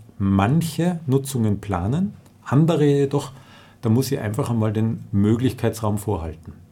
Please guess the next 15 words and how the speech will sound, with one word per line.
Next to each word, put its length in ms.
Also 220
wenn 120
wir 100
uns 140
vorstellen, 420
dass 120
da 100
draußen 460
einmal 360
mehr 200
als 120
fünftausend 600
Menschen 380
leben 400
werden, 280